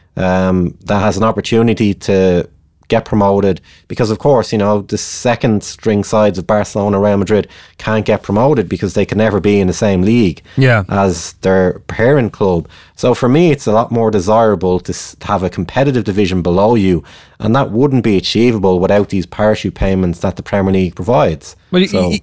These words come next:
Speaker 2: you only have to see the players that have come, like, the cha-, you talk about the Championship, the players that have come from,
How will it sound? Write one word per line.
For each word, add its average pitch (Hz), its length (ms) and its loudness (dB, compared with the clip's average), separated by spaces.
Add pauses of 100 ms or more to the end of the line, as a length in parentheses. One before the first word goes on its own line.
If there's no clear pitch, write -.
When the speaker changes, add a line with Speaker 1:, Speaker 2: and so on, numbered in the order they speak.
Speaker 2:
you 202 160 4
only 220 140 4
have 175 100 2
to 135 100 0
see 175 280 2
the 143 80 0
players 135 360 2
that 117 120 0
have 110 140 -2
come, 135 220 2
like, 127 160 0
the 127 80 -2
cha-, - 220 -4
you 147 180 0
talk 175 240 0
about 151 240 2
the 165 60 0
Championship, 123 580 -2 (300)
the 151 80 -2
players 190 260 2
that 160 100 -2
have 139 120 -4
come 175 260 2
from, 139 160 -4